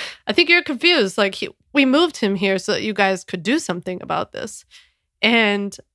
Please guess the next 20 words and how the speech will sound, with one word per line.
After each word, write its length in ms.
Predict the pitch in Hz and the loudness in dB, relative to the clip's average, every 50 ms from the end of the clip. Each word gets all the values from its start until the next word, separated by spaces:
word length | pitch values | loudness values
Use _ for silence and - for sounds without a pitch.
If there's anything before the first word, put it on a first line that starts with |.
| - | -12
they 180 | 202 196 202 196 | -6 -4 -2 0
were 140 | 190 190 190 | 0 0 0
like, 280 | 190 - - - - - | -2 -4 -6 -8 -10 -8
"No, 500 | 226 202 196 208 220 202 - - 196 - _ _ - | -4 0 2 2 4 2 0 -2 -8 -16 _ _ -8
he, 600 | - 247 233 214 214 214 202 202 196 208 - _ _ _ _ _ _ _ _ _ _ _ | -2 0 2 2 4 2 2 2 0 -2 -4 _ _ _ _ _ _ _ _ _ _ _
his 220 | - 254 233 180 170 | 2 2 2 2 2
blast 340 | - 190 180 196 220 - - | 0 0 2 0 0 -2 -6
count 260 | - - 180 175 180 | -10 -8 -8 -8 -8
is 120 | - - - | -10 -4 -2
eighty-eight 560 | 214 214 202 208 190 - - 180 175 - _ | 0 0 0 0 -2 -2 -2 -4 -4 -6 _
percent. 540 | - - 165 - - 170 - - - - _ _ _ _ _ _ _ - | -12 -12 -10 -10 -10 -12 -12 -14 -16 -20 _ _ _ _ _ _ _ -2
Like, 280 | 196 185 180 180 - _ _ _ _ _ - | 0 0 0 -2 -4 _ _ _ _ _ 0
eighty-eight 380 | 220 220 214 214 190 180 185 - | 2 2 4 2 2 0 -2 -4
percent 320 | - - - 190 180 185 | -6 -6 -4 -4 -4 -4
of 80 | 175 175 | -6 -6
his 100 | 170 160 | -8 -8
blood 360 | 165 170 165 175 156 147 - | -6 -6 -6 -6 -6 -8 -8
is 260 | - - 185 180 - | -8 -6 -6 -8 -8
cancer." 440 | - - 180 165 170 - - - - _ - 208 - | -10 -8 -6 -6 -6 -8 -12 -16 -16 _ -8 -2 0
<laughs> 140 | 247 - | 0 0